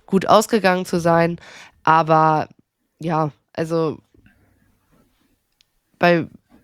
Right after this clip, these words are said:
bei Sankt Pauli, wie gesagt, es ist eine, eine Negativspirale, die sich da gerade eingewickelt hat. Die nehmen die Länderspielpause, glaub ich, sehr, sehr gerne gerade.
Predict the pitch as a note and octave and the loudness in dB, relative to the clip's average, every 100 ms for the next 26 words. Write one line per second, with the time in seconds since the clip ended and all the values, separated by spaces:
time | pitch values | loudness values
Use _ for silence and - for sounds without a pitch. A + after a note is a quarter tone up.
0 | _ - E3+ F3 E3+ F3 F3 F#3 F#3 E3+ | _ -2 0 -2 -6 -2 0 0 -4 -6
1 | E3 D#3+ E3 - - F3 - F3 E3+ E3+ | -8 -8 -8 -12 -14 -12 -6 -4 -4 -6
2 | C#3+ E3 E3+ F3+ F#3 F#3 - E3 E3 E3+ | -4 -2 0 0 0 -4 -8 -2 0 0
3 | E3+ D#3+ E3 D#3+ D#3 D#3 D3+ D#3+ F3 E3+ | 0 -4 -6 -6 -2 -2 -2 -4 -6 -6
4 | F3 F3+ E3 D#3 D#3+ E3 D#3 D3+ D#3+ E3 | -6 -6 -6 -6 -6 -6 -4 -4 -2 -4
5 | - D#3+ D#3 D#3 D#3 D3+ D#3+ D#3 - F3 | -6 -6 -2 -2 -4 -4 -4 -4 2 2
6 | G3+ G3 D#3+ E3+ F3+ F3 D#3+ D#3+ E3+ F3 | 4 2 2 2 2 0 0 2 2 0